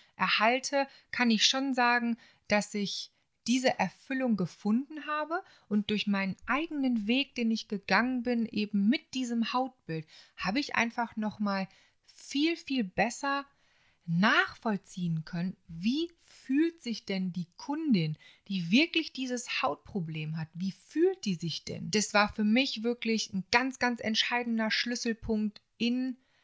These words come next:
meiner beruflichen Laufbahn bis jetzt und auch in meiner eigenen persönlichen Entwicklung. Ich denke,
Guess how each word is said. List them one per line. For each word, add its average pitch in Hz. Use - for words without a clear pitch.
meiner 208
beruflichen 220
Laufbahn 208
bis 196
jetzt 233
und 190
auch -
in 185
meiner 185
eigenen 226
persönlichen 208
Entwicklung. 185
Ich -
denke, 285